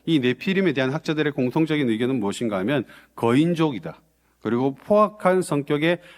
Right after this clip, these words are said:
악명 높은 족속들이었다라는 것입니다. 그 중에서도 특별히 계속해서 언급되고 있는 세 명의 이름이 있죠. 세세, 아이만, 달메.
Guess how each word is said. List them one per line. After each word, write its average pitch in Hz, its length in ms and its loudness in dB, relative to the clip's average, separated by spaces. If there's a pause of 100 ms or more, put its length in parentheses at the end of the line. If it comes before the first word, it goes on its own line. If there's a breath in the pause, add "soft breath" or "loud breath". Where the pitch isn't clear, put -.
악명 196 400 2
높은 180 320 0
족속들이었다라는 107 1120 -2
것입니다. 85 500 -8 (640 soft breath)
그 156 140 2
중에서도 165 680 0
특별히 202 440 2
계속해서 156 500 -2
언급되고 156 540 0
있는 120 140 0
세 175 220 -2
명의 185 280 2
이름이 117 260 -2
있죠. 160 340 -4 (560)
세세, 175 440 0 (760)
아이만, 127 500 0 (600)
달메. 101 480 -2